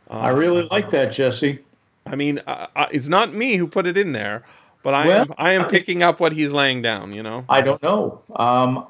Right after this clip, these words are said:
Speaker 1: I, I, I'm not saying, I'm not saying no, my friend, but, um, with the dialect that I speak, H U G H is pronounced U, not Hugh.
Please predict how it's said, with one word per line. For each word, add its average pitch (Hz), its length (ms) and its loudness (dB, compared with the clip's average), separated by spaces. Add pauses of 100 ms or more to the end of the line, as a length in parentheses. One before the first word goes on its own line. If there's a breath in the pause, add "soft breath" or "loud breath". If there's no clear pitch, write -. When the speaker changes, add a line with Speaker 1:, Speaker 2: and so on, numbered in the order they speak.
(140)
Speaker 1:
I, - 320 -6
I, 123 140 2 (140)
I'm 135 120 2
not 143 200 2
saying, 151 420 2 (420)
I'm 104 160 -2
not 107 220 2
saying 151 360 2
no, 185 200 2
my 175 160 4
friend, 135 480 -2
but, 127 300 0 (500 loud breath)
um, 127 320 0 (300)
with 139 340 0 (380)
the 127 360 2 (220)
dialect 139 600 2
that 127 120 2
I 175 320 2
speak, 120 540 -2 (1080 soft breath)
H 143 300 0
U 143 120 2
G 123 300 2
H 123 280 2
is 120 120 -2
pronounced 117 560 2 (100)
U, 143 600 0
not 117 340 2
Hugh. 110 640 0